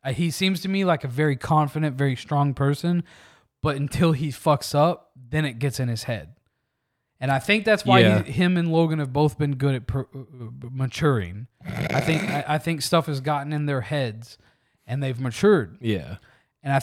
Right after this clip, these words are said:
Speaker 1: but I also think it's in a bad way where they do something good for a while, but the moment people shit on 'em, it gets to 'em, and
Speaker 2: Yeah.
Speaker 1: then they have to change and do something different.
Speaker 2: So what do you think is the logical next step for either of them?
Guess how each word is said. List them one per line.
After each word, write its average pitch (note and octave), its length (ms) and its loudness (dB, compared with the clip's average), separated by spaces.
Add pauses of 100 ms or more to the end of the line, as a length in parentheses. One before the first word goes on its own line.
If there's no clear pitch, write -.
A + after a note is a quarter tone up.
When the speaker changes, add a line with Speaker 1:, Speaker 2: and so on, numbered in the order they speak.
(140)
Speaker 1:
but D3+ 120 4
I C#3+ 100 6
also E3 300 4
think D3 260 2
it's C#3 160 -4
in C3+ 80 -2
a B2 60 -4
bad E3+ 380 4
way C3 340 2
where A#2+ 320 0
they B2 160 0
do C3 240 0
something A#2+ 480 -4
good C#3 540 4
for A2 140 -12
a G#2+ 80 -4
while, A#2+ 680 2
but A#2 140 -4
the A#2+ 80 -4
moment C3+ 640 4 (240)
people C3+ 280 -2
shit D3 320 4
on A#2 180 4
'em, G#2 220 -4 (460)
it A2+ 100 -18
gets A#2+ 280 -2
to G2 120 -4
'em, D2 200 -10 (260)
and A#2 100 0
Speaker 2:
Yeah. A#2+ 60 2
Speaker 1:
then A2+ 100 0
they A2 140 -4
have G#2 200 -4
to G#2 100 -10
change G2+ 500 -8
and G2 100 -12
do G#2+ 140 -10
something G#2 340 -10
different. - 400 -12 (200)
Speaker 2:
So - 140 2
what A2+ 120 6
do A2 60 4
you G#2+ 100 2
think A2 180 2
is G2+ 120 0
the G2 80 0
logical F#2+ 420 -2
next F#2+ 240 -2
step G2 320 -2
for F2 680 -6
either E2+ 320 -6
of D#2 140 -10
them? F2 280 -6